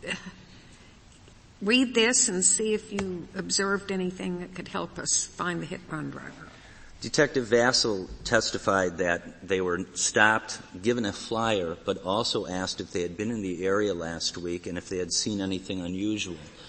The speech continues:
Speaker 2: That second fr-, um, phase was relatively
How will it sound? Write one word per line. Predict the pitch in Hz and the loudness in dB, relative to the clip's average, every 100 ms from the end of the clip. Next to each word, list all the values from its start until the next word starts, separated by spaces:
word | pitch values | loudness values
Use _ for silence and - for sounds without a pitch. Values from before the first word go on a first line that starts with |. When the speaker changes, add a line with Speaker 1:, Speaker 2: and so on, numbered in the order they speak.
| - - - | -18 -18 -4
Speaker 2:
That | 104 101 - - | 2 2 0 -6
second | - - 127 123 104 87 | 0 4 4 4 -2 -2
fr-, | - - 127 120 92 | -10 -2 0 0 2
um, | 92 90 87 90 - | 2 4 0 -2 -12
phase | - 139 131 92 85 - - - - | -2 2 2 2 0 -2 -4 -12 -14
was | - 98 95 92 - - - | -4 0 0 -2 -4 -6 -10
relatively | 104 110 120 110 - 110 98 98 95 92 90 | 0 2 2 0 -2 -2 -2 -2 0 -2 -6